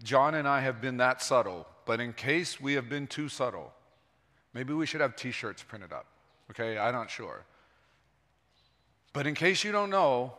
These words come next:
what do we know for sure we should be doing as a church? We should be making disciples, we should be being discipled, and we should be discipling others.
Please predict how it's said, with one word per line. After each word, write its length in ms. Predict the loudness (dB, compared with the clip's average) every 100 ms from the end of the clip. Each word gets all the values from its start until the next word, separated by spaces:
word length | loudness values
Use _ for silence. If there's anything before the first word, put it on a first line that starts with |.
| -20 -14
what 340 | 2 4 4 0
do 100 | -4
we 220 | -2 -2
know 720 | -2 -4 2 6 6 4 -4 -10
for 120 | -6
sure 800 | -6 -4 -2 4 6 6 6 0 -8 -16 -6
we 240 | -2 -2
should 320 | -2 -2 -6
be 160 | -8 -10
doing 440 | -6 -4 -2 -4
as 160 | -6 -6
a 60 | -6
church? 380 | -4 -4 -4 -10 -20 -16 -8
We 280 | -2 0
should 420 | 0 0 0 0 -4 -12 _ _ -8
be 160 | -6
making 580 | -6 -6 0 0 0 -4
disciples, 720 | -4 -2 -2 -2 -4 -6 -8 -16 _ _ _ _ _ _
we 160 | 0 0
should 320 | 0 -4 -6
be 260 | -6 -6 -8 -10 -6
being 380 | -2 0 -2
discipled, 640 | -4 -2 0 0 -4 -6 -6 -12 -20 -16 -10
and 180 | -6
we 140 | -4 -6
should 280 | -6 -8 -10
be 120 | -12
discipling 840 | -12 -12 -10 -10 -10 -10 -10 -12
others. 440 | -14 -16 -18 -20